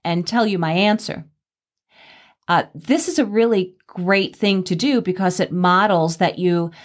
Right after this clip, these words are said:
you're using this positive decision-making about how do I communicate an answer to my child. Um, and also, again, you have the right to pass on personal questions. Tip number eight,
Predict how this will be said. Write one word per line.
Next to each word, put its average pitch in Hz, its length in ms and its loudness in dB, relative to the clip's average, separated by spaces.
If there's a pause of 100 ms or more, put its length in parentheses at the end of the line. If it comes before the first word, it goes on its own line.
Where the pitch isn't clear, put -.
(180)
you're 185 200 2
using 226 420 0
this 165 160 -2
positive 196 560 -2
decision-making 185 800 -2
about 170 240 0
how 220 240 -2
do 214 100 2
I 190 140 2
communicate 196 920 -2 (300)
an - 140 -4
answer 254 420 0
to 165 140 -6
my 151 100 0
child. 190 540 -2 (920)
Um, 160 240 0
and 202 140 2
also, 185 580 2
again, 196 300 -2
you 202 60 0
have 220 160 2
the 202 100 -2
right 196 220 0
to - 80 -14
pass 196 360 -2
on 180 120 -2
personal 170 440 -4
questions. - 580 -4 (760)
Tip - 220 0
number 247 340 2
eight, 160 320 -4